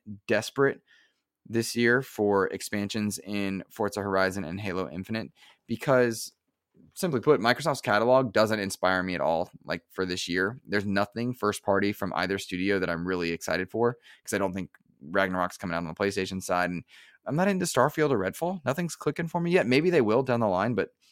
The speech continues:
I'm not excited for Xbox's first party in twenty twenty-two at all. Like, meh, could not care less about, about their stuff. I'm excited for Gotham Knights, right? Like, that's what I want. Um, so what would get me on board or get me excited? Crossovers, you know? Like,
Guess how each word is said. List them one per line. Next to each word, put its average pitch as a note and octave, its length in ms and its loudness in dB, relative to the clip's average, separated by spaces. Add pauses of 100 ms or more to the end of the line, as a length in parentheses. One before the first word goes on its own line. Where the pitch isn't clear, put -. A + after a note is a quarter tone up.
(140)
I'm D3 100 -2
not E3 140 6
excited C#3+ 380 2
for G#2+ 140 2
Xbox's G#2+ 420 -4
first G2+ 220 -2
party G2 280 2
in E2+ 80 -6
twenty F2 240 -6
twenty-two E2 480 -8
at D2+ 80 -4
all. D2 220 -6 (120)
Like, - 140 -14 (160)
meh, A2+ 200 -4 (460)
could D3+ 140 0
not C3 160 0
care A2+ 160 0
less G2 240 -2
about, F2 260 -4 (460)
about F#2+ 400 0 (240)
their F2+ 160 -2
stuff. - 320 -4
I'm A#2 140 2
excited A2+ 320 0
for G2+ 80 -4
Gotham F#2+ 300 0
Knights, D#2+ 240 -8
right? F2 140 -2
Like, E2+ 120 -4
that's G2+ 180 -2
what E2+ 100 -4
I D#2 60 -2
want. C#2+ 240 -8 (440)
Um, F#2+ 400 -4 (920)
so A#2 460 2
what A#2+ 280 4
would B2+ 100 0
get A#2+ 160 4
me G#2+ 100 -2
on G#2 160 0
board A2+ 440 2
or G#2+ 100 -4
get G#2 160 -6
me F#2 100 -4
excited? G2 460 0 (280)
Crossovers, E2+ 680 -2
you G2 80 -4
know? C3+ 260 0
Like, G2 280 -4